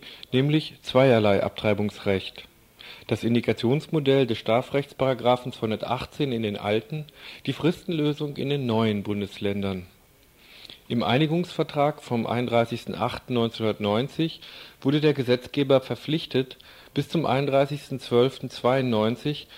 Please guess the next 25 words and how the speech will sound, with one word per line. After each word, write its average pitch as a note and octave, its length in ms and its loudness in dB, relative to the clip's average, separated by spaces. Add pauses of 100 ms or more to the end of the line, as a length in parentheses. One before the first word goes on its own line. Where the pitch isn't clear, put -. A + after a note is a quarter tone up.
(180)
für B2+ 140 0
ganz B2 340 2
Deutschland B2+ 680 2
eine C3 240 4
einheitliche C3 560 0
Regelung B2+ 540 2
des B2+ 120 0
Schwangerschaftsabbruchs C3 1080 0
zu D#3 140 -2
schaffen. A2 580 0 (960)
Dies C3 220 -2
geschah D#3 420 2
in C#3 120 0
der C3 100 4
gestrigen B2+ 560 0
nächtlichen A#2+ 500 -2
Abstimmung. G2+ 720 -2 (880)
Fünf - 300 4
Anträge D3 500 2
standen B2+ 400 -2
zur C3 160 0
Debatte. A#2 580 2 (300)
Chancen C3+ 600 2
hatten C#3 240 2
lediglich C#3+ 480 2